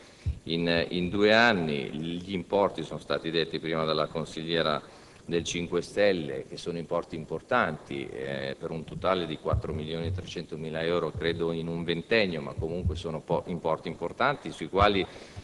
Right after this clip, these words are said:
si potevano, eh, programmare delle, eh, delle spese su investimenti più,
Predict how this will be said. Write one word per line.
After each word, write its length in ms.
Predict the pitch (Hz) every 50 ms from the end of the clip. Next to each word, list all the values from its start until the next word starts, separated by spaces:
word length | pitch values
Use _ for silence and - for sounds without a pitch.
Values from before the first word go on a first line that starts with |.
| - -
si 180 | - - - 110
potevano, 880 | - 82 82 - 92 90 90 85 87 90 90 87 87 87 87 87 85 - -
eh, 800 | - 85 78 78 76 76 73 73 71 71 73 76 78 73 73 -
programmare 880 | - 87 92 92 95 101 101 110 117 123 120 104 87 82 78 76 73 76
delle, 680 | 80 80 78 76 76 76 78 78 76 76 71 71 69 - -
eh, 540 | 71 73 71 67 65 67 67 65 62 65 60 58 58 57 - 57 - -
delle 240 | - 78 78 78 -
spese 760 | - - - - 104 101 95 90 80 78 76 73 69 64 65
su 160 | - - -
investimenti 800 | 87 82 82 82 82 80 - - 87 85 101 98 95 82 78 -
più, 160 | - - 69